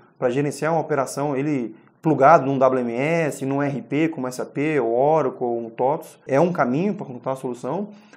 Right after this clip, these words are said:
mas nós acreditamos que muitas vezes soluções práticas e simples,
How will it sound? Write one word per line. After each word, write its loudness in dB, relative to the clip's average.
mas -6
nós 0
acreditamos -2
que -10
muitas -4
vezes -2
soluções -4
práticas 2
e -6
simples, -6